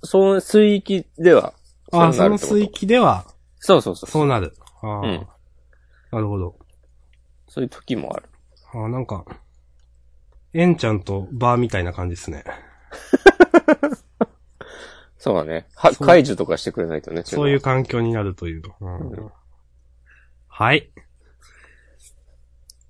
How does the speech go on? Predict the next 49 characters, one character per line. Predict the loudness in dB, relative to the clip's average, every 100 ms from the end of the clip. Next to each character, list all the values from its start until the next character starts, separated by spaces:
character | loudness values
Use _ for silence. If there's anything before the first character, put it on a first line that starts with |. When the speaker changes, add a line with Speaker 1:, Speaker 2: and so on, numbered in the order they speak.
| -18 -2
Speaker 1:
伝 | 4
わ | 6
ら | 6
ね | 6 4 4 2 4 2 2 -4 -8 -12 -18 -20 -4 -4 -2 -2
え。 | 0 -2 -10 _ _ _ _ _ _ -6 -6 -8 -14 -4
Speaker 2:
<laughs> |
今 | 2 2
っ | 2
て | 2
エ | 6 8
ン | 8
ち | 6
ゃ | 4
ん |
と | 4
バ | 4 4
っ | 4
て | 6
言 | 8 8
う |
ん |
で | 6
す | 0 -8
っ |
け？ | -2 -2 -2 _ _ _ _ _ _ _ _ _ _ 2
Speaker 1:
え | 2
っ |
と | 4 4
ね。 | 6 6 6 4
Speaker 2:
オ | 6 6
ー |
ラ？ | 4 0 -4 0
オ | 4
ー |
ラ | 4
っ | 2
て | _ -10 -8
違 | -8 -6 -6 -6
う？ | -10 _ _ _ -20 -20 -6 6
Speaker 1:
ク | 8
リ、 | 10 6 6 10
エ | 10
ン | 10
ち | 6
ゃ | 6
ん | 6
と | 2
か | 4
っ | 0